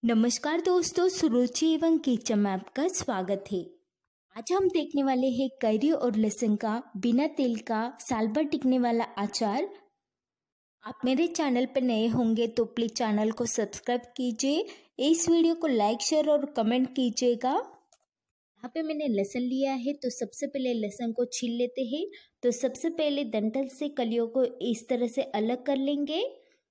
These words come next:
छिलके निकालने के लिए मैं यहाँ पे चाकू का इस्तेमाल कर रही हूँ। दोनों साइड से थोड़ा सा कट लगाएंगे और छिलका आसानी से निकाल लेंगे इस तरह से। सभी इसके मैंने छिलके निकाल लिए हैं।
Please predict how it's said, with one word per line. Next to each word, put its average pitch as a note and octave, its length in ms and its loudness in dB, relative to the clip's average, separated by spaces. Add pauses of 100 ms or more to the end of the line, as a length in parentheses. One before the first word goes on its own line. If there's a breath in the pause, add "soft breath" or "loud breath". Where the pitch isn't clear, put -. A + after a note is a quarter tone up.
(880)
छिलके A#3 320 -2
निकालने B3 440 -2
के A3+ 100 -8
लिए B3 200 -2
मैं A3+ 160 0
यहाँ B3 300 -4
पे B3 100 -2
चाकू A3 360 -6
का A3 140 -6
इस्तेमाल G#3+ 460 -4
कर G#3 180 -6
रही A#3+ 200 -4
हूँ। B3+ 160 -4 (100)
दोनों A3 260 -2
साइड C#4+ 240 -6
से D#4 140 -8 (120)
थोड़ा B3 160 -2
सा B3 160 -6
कट A3+ 260 -10
लगाएंगे C4+ 500 -4
और A3 240 -6
छिलका A#3+ 380 -8 (120)
आसानी A3+ 400 -4
से B3 140 -6
निकाल A3 340 -4
लेंगे B3 300 -2 (200)
इस A3 220 -4
तरह A3+ 240 -2
से। C4+ 200 -6 (420 loud breath)
सभी C4 280 0
इसके E4 220 -2
मैंने C#4+ 260 -2
छिलके B3 380 -6
निकाल A#3+ 340 -4
लिए C4 340 -2
हैं। C#4 180 -4